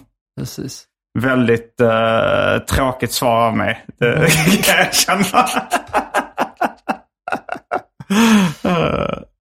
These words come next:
Speaker 2: men, eh, nej, men sen är det ju också så negativa grejer. Alltså, ja, det blir en väldigt, det blir en väldigt komplicerad fråga, för är det så här,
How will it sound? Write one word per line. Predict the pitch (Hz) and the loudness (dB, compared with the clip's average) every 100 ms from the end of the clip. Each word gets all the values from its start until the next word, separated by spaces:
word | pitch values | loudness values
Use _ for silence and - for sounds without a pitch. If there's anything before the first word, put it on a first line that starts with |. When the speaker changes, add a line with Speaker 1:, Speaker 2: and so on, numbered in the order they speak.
| - 139 131 | 2 4 4
Speaker 2:
men, | 151 143 139 | 4 6 6
eh, | 139 127 127 120 - - - - - _ _ _ _ | 6 4 4 2 -2 -4 -6 -10 -14 _ _ _ _
nej, | 143 143 | 2 4
men | 139 139 | 4 2
sen | 135 120 | 2 0
är | 147 | 2
det | 156 | 2
ju | |
också | 143 - 113 | 0 -2 -2
så | 127 | 2
negativa | 139 135 110 120 151 170 | 4 4 2 0 2 2
grejer. | 151 131 123 120 - - _ _ _ _ _ _ _ _ _ _ _ _ _ _ 147 | 2 2 2 0 -2 -12 _ _ _ _ _ _ _ _ _ _ _ _ _ _ -4
Alltså, | 127 147 | 0 2
ja, | 156 | 2
det | 160 | 2
blir | 156 | 2
en | 156 | 4
väldigt, | 156 147 139 131 | 4 2 0 0
det | 156 | 2
blir | 143 | 2
en | 143 | 2
väldigt | 143 - | 0 0
komplicerad | 135 135 - 139 | 0 0 0 -2
fråga, | - 160 156 117 | 0 4 4 2
för | 127 | 0
är | 131 | -2
det | |
så | 120 | 0
här, | 120 | 0